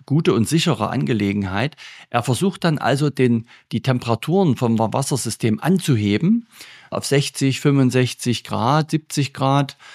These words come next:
und lässt möglichst oft die Zirkulationsleitung zirkulieren. In manchen Fällen läuft die vierundzwanzig Stunden durch mit hohen Temperaturen. Dann ist er sich ganz sicher, dass er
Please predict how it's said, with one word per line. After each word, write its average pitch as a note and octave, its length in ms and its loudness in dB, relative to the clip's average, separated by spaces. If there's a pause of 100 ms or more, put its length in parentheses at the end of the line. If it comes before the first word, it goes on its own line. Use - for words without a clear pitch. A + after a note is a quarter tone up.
(220)
und A2+ 200 2
lässt - 440 0 (260)
möglichst D#3 760 0
oft D#3+ 300 -2
die C#3 120 -2
Zirkulationsleitung B2 1300 0 (340)
zirkulieren. A#2 580 -2
In G#2+ 100 2
manchen A#2+ 320 0
Fällen B2 300 2
läuft A#2 260 2
die A2+ 60 -2
vierundzwanzig B2 800 -2
Stunden A2+ 340 0
durch D3+ 380 0
mit A#2 200 0
hohen D#3 240 4
Temperaturen. C#3+ 800 0 (360)
Dann C3+ 180 2
ist A2+ 160 -4
er D#3+ 300 0
sich E3 240 0
ganz D3+ 320 0
sicher, F3+ 440 0 (380)
dass C3+ 340 0
er C3+ 560 0